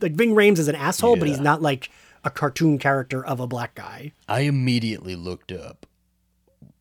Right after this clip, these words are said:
Speaker 2: who wrote the movie, 'cause I knew Wes Craven directed it, but I didn't know if he wr-, wrote it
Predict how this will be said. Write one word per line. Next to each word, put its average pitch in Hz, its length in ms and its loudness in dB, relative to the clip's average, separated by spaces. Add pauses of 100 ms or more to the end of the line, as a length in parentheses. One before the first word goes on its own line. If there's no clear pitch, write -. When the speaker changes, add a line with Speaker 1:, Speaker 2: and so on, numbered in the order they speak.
(120)
Speaker 2:
who 104 140 -8
wrote 85 280 -10
the 78 100 -16
movie, - 280 -16
'cause 95 120 -12
I 98 60 -6
knew 101 160 -6
Wes 98 160 -8
Craven 87 260 -10
directed 78 360 -14
it, 80 80 -18
but 82 100 -12
I 82 40 -12
didn't 82 180 -14
know 87 80 -12
if 80 80 -18
he - 100 -20
wr-, 80 240 -18
wrote 85 300 -16
it 80 100 -20